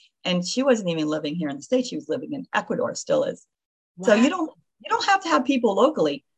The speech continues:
Speaker 1: My groups are, um, the Aspire Memoir Mentors is out of Ecuador,
Speaker 2: Okay.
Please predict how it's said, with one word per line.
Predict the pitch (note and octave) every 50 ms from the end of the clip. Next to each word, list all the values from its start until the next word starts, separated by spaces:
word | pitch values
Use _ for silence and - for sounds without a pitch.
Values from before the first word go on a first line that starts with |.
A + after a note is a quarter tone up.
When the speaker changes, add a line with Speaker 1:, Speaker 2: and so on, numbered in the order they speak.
| _ -
Speaker 1:
My | G#3 B3+ B3+
groups | A#3 B3+ D4 D4+ C#4+ C4 - -
are, | G3+ F3+ E3+ - F3+ - _ _ _ _ _ _ _ -
um, | F3+ F3 D#3+ D#3+ D#3 D3+ D3 A3+ - - _
the | F3+ F3 E3 D#3+ D#3 D3+ B3 - _ _ _ - - - _ _
Aspire | E3 E3+ E3+ F3 - - - G#3 G#3 G#3+ G#3+ A#3 A#3+ - _ _ B3
Memoir | F#3+ F#3 G3 G3 G3 F#3+
Mentors | F#3 F3+ F3+ F3+ - A3+ B3+ B3 B3
is | D#3+ D#3 -
out | D3+ D#3 D3+ -
of | -
Ecuador, | - D3 - - C#3+ C3 C#3+ C#3+ D3 D3+ G3 A3+ - _ _ _ _ _ _ _ _ _ -
Speaker 2:
Okay. | F#3+ A3+ B3+ - F#3